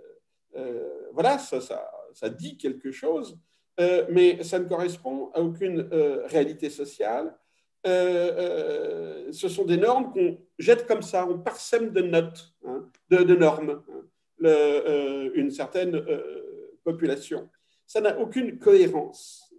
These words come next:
Et, et c'est ça le, euh, euh, le problème.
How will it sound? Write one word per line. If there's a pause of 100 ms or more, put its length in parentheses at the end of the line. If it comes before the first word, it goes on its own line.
(140)
Et,
et
c'est
ça
le,
euh, (460)
euh,
le
problème.